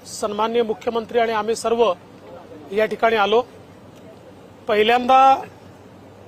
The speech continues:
त्याचा सगळा आवाका यावा म्हणून आम्ही हेलिकॉप्टरनी त्याची पूर्ण साईटची पाहणी केली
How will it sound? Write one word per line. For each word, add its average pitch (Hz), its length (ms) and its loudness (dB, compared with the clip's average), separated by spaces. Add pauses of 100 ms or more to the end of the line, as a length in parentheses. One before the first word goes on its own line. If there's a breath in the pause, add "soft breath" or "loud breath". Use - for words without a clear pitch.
(240)
त्याचा 240 200 -2
सगळा 254 260 2
आवाका 240 480 4
यावा 247 320 6
म्हणून 247 320 0 (1400)
आम्ही 214 180 0
हेलिकॉप्टरनी 254 720 0
त्याची 269 360 -2 (1200)
पूर्ण 277 260 0
साईटची 262 480 0
पाहणी 247 320 2
केली 247 320 0